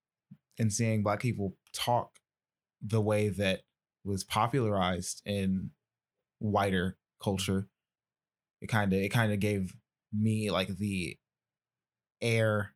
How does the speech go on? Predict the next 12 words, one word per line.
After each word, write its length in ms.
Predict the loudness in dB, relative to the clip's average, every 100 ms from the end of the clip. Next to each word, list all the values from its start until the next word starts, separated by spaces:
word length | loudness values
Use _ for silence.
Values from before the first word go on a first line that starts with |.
| _
of 440 | -2 0 0 -4 -6
intelligence 760 | -2 2 2 0 -4 -10 -14 -16 _ _ _
over 560 | -2 0 2 0 0 -2 _ _ _ _ _ _ -4
the 200 | -2 0
other 200 | 0 0
people 240 | -2 -2
that 100 | -2
I 60 | -2
was 120 | -2
in 60 | -6
school 300 | -2 -2 -2
with, 180 | -4